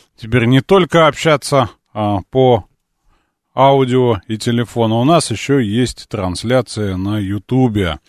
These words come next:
Для того, чтобы её найти, надо в Ютубе в поиске забить просто «Говорит Москва» и найти, собственно, эту самую трансляцию и посмотреть видео.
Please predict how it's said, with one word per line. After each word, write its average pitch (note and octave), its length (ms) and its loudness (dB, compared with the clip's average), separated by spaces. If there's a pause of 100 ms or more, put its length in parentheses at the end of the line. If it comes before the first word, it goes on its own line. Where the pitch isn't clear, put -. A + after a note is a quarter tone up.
(400)
Для G#2 180 -4
того, A2 260 0
чтобы G#2+ 340 -4
её G#2+ 100 0
найти, C3+ 480 0
надо A#2 360 -2
в F#2 40 -8
Ютубе A#2+ 440 -2
в - 100 -16
поиске B2 500 -2
забить G2 720 -6
просто F2+ 340 -16
«Говорит F#2+ 480 -8
Москва» D#3 580 0 (720)
и D3+ 220 0
найти, A#2+ 640 2
собственно, A2 460 -6
эту G2 180 -8
самую G#2+ 400 -2
трансляцию G#2 1000 -4
и G2 40 -6
посмотреть G2+ 800 -8 (800)
видео. D3 600 4